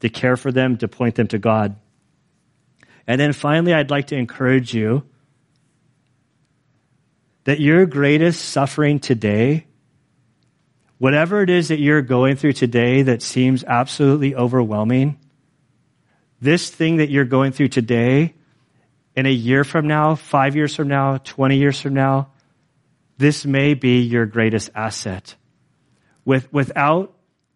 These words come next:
some of the suffering that you're going through now, you would not have the capacity to minister and to care for others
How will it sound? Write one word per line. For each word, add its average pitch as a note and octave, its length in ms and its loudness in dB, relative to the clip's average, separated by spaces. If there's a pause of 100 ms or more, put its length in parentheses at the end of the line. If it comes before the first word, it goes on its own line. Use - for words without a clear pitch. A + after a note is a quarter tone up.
(320)
some - 320 -2
of F3 100 -2
the E3+ 80 0
suffering - 480 -2
that D3+ 140 0
you're C#3+ 100 4
going C3+ 280 2
through C3 260 0
now, B2+ 420 2
you C3+ 340 0
would D3 200 2
not C3 300 -2
have C#3+ 200 -6
the C#3 80 -4
capacity B2+ 640 -2
to A#2 180 -6
minister B2+ 420 0
and C3 180 -4
to A#2 60 0
care B2+ 280 0
for - 260 -8
others C3+ 560 2